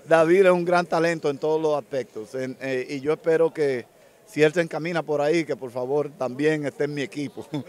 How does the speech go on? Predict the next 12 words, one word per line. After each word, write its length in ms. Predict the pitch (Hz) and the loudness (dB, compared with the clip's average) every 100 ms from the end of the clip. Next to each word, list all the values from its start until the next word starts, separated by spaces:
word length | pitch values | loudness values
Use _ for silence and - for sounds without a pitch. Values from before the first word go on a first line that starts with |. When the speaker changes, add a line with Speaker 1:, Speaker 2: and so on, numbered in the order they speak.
| - | -14
Speaker 2:
le 140 | - | -16
pondría 240 | 202 196 | -16 -18
un 80 | 208 | -18
programa 240 | 190 190 190 | -16 -14 -12
entre 120 | 160 | -6
ustedes 260 | 175 175 | 0 2
dos. 180 | 160 160 - | 2 0 -4
Speaker 1:
<laughs> 880 | - - - - - - 220 180 180 | -20 -20 -20 -20 -20 -8 -2 -2 4
Bueno, 260 | 196 185 | 4 4
yo 160 | 180 185 | 2 2
no 140 | 196 | 0
sé, 260 | 170 196 | -2 -2